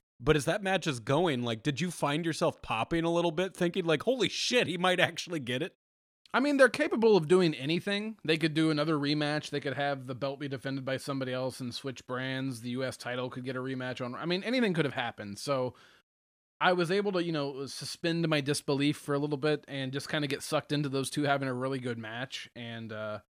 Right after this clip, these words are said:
Speaker 2: yeah, hats off. That's, that's, <laughs> that's a great way to start the show. Um, was not indicative of the night to come.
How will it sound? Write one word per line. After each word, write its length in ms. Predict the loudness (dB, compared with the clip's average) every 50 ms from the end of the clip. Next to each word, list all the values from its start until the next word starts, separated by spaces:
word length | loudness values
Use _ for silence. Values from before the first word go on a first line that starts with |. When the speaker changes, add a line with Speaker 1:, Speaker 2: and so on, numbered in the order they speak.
| _ _ _ _ _ _ _
Speaker 2:
yeah, 380 | -2 0 2 2 2 0 0 -2 -6
hats 320 | -4 -2 0 0 0 0 2
off. 220 | 2 2 2 2
That's, 200 | 0 -2 -2 -2
that's, 280 | -2 -2 -2 -2 -2 -6 -16 -16 -12
<laughs> 540 | -10 -10 -10 -10 -14 -20 -20 -16 -12 0 2
that's 220 | 2 2 4 2
a 60 | 2 2
great 340 | 2 2 2 2 2 2
way 120 | 2 0 0
to 120 | 0 0
start 240 | 0 0 0 0 -2
the 80 | -4 -6
show. 480 | -4 0 2 2 2 2 2 0 -4 _ _ _ _ _ _ -20 _ _ -2
Um, 300 | 0 2 2 0 0 0
was 180 | 2 2 2 4
not 260 | 4 2 2 2 2 0
indicative 580 | 0 0 0 -2 -2 0 0 0 0 -2 -4 -8
of 180 | -8 -4 -2
the 60 | 0 0
night 320 | 2 0 0 -2 -4 _ -12
to 80 | -12
come. 440 | -6 -2 -2 -2 -2 -2 -6 -8 -12